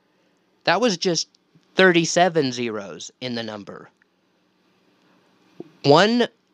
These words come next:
in, in that analogy, you would cover one billion continents the size of North America,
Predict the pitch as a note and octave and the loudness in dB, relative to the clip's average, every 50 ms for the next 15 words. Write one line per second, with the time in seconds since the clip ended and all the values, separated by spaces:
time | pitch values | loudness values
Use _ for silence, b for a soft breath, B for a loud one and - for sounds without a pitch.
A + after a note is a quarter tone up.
0 | _ _ _ _ _ - D3+ D#3 D3+ D#3 - - C3+ C3 C#3 E3 F3+ G#3+ A3+ G3+ | _ _ _ _ _ -4 -4 -2 -2 -4 -8 -8 -10 -6 -2 0 0 0 0 -2
1 | D#3 C3+ C3 B2+ A#2+ A#2+ A#2 A2+ A#2+ A#2 A#2 A#2+ - _ - C3 C3+ D3+ E3+ E3+ | -2 -2 -2 -2 -2 -4 -4 -6 -8 -8 -8 -8 -10 _ -14 -10 -6 -6 -4 -2
2 | E3+ D#3 D3+ C#3 - _ _ _ _ _ _ _ _ _ _ _ - - D#3+ D#3+ | -2 -2 -2 -6 -10 _ _ _ _ _ _ _ _ _ _ _ -2 2 2 2
3 | C#3+ C#3+ C#3 C3+ B2+ B2 C3 D3 E3+ G3 G#3+ A#3 A#3+ A#3 A#3 F3+ D3+ D3 - - | 2 2 0 0 0 0 2 2 4 4 4 4 2 0 -2 -4 -8 -14 -12 0
4 | - F#3 F#3 G3 G#3 G#3+ G#3+ G#3 G#3 G#3 G#3 - - D#3+ F3 F3+ F3+ E3+ - C#3 | 0 2 2 4 2 2 0 0 0 -2 -2 -4 -6 -6 -6 -6 -6 -6 -6 -8
5 | A#2 A2 G#2+ G#2 G2+ - - - - - - A2+ - - C#3 B2+ C#3 D#3+ E3+ E3+ | -10 -10 -10 -12 -12 -12 -12 -12 -12 -10 -8 -8 -4 -2 0 0 2 2 2 0
6 | E3+ D3 D#3 D3 C#3 D3 D3+ D#3 D#3 D3 - D3+ C#3 C#3 D3 D3 C3+ A#2+ G2 - | -2 -2 -4 -6 -4 -2 -2 -2 -2 -2 -4 -6 -6 -4 -4 -4 -4 -4 -6 -6
7 | - E2 D#2+ - | -12 -16 -16 -16